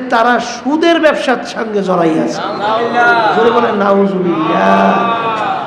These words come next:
সুদ, সুদ কাকে বলে? টাকায় টাকা বাড়াই, টাকায় টাকা বাড়াই। বর্তমানে এক সেকেন্ড কিন্তু আছে,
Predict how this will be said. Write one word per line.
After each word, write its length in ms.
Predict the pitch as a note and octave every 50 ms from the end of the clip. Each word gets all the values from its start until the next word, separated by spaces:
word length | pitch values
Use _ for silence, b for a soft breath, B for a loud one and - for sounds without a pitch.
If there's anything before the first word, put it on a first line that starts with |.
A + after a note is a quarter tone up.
| - - - - - - - - - - - - - - - - - - - - - - - - - - - - - - - - -
সুদ, 540 | - - - C4+ C#4+ D#4 E4+ E4+ E4+ E4+ E4+ - - - - - - - - - - - - - - - - - - - - - - - - - - - - - - - - - - - - - -
সুদ 320 | - - E4 E4+ E4 D#4+ -
কাকে 240 | C4 B3 - A#3
বলে? 320 | G3+ F#3 E3 D3 - - - - - - - - - - - - - A3+ A3 G#3 G3 F#3+ F3+ D#3 - - - - -
টাকায় 360 | - B3+ B3+ C4 C4+ C#4 C4 B3+
টাকা 240 | C4 B3 A#3+ C4 A3+
বাড়াই, 240 | F#3 F3+ D#3+ D3+ C3+ B2 - - - - - - - - - - - - - -
টাকায় 460 | - G3 F#3+ - C4 C4+ D4 E4+ F#4+ - - - - - G#3 - - G3 F#3+ F#3+ - - - - - - - -
টাকা 220 | C#4+ C#4+ D#4 D#4
বাড়াই। 260 | D4+ D4 B3+ A3 F#3+ - - - - - - - - - - - - - - - - - - - - - - - - - - - - - - - - - - - - - E3
বর্তমানে 440 | G#3 B3 B3 A#3+ D4+ C#4+ C#4+ C#4 C#4
এক 100 | C4+ C4
সেকেন্ড 260 | - C#4+ C#4+ C#4+ C4+
কিন্তু 260 | C#4 C#4 C4+ B3+ C4
আছে, 220 | B3 - - -